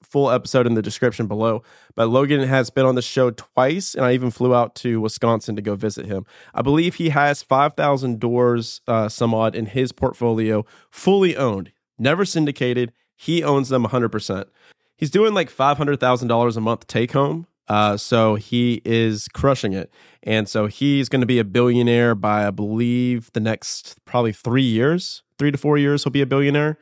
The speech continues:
And so today's episode, you're literally learning hiring and scale advice and business advice from a future billionaire. So guys, uh, if you're enjoying this show,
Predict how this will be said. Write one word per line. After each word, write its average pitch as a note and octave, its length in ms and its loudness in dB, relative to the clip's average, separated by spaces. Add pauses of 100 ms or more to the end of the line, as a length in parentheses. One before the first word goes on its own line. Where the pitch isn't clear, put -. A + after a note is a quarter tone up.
(400)
And A#2 260 0
so A#2 240 2
today's B2 340 0
episode, B2 360 0
you're A#2 140 2
literally B2 320 2
learning G#2+ 500 0 (480)
hiring A#2+ 400 2
and G#2+ 100 -4
scale B2 320 0
advice G2 500 -2
and F2 140 -4
business A2+ 300 0
advice F#2 360 0
from G#2 320 2
a F#2 100 -6
future G2 280 0
billionaire. F2+ 580 -2
So F2+ 280 -4 (320)
guys, A#2+ 440 2
uh, G#2+ 360 2
if A2 100 -10
you're C3+ 140 2
enjoying B2+ 260 2
this B2+ 120 0
show, C3+ 420 2